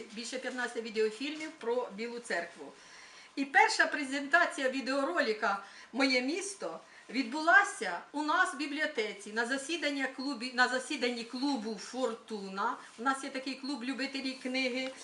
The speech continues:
У дві тисячі дванадцятого року, в дванадцятому році, сімнадцятого квітня.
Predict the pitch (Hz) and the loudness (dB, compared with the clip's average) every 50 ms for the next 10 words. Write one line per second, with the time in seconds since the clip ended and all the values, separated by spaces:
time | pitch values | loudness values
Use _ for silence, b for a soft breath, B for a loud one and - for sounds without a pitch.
0 | B B B B B - - 285 269 226 269 302 294 392 381 - 339 - - 247 | B B B B B -4 -2 -2 0 0 -2 -2 -2 -2 -2 -2 -4 -2 -4 -4
1 | 220 254 262 269 285 302 - - 294 269 277 269 226 214 - 196 - - 175 202 | -2 -2 2 2 2 0 0 -4 -4 -2 0 0 0 -2 -2 -6 -8 -10 -14 -16
2 | B B B B B B 214 202 262 262 285 302 285 - - 262 240 240 285 349 | B B B B B B -6 -4 2 4 6 4 4 2 -4 -4 -4 -2 -4 -4
3 | 349 - 302 - - 262 240 226 233 247 262 - - - 233 240 254 247 - 202 | -4 -4 -6 -4 -4 -6 -2 0 0 0 0 -2 -2 -2 -2 -2 0 -4 -4 -10
4 | 196 190 175 - 170 156 | -10 -12 -14 -14 -16 -16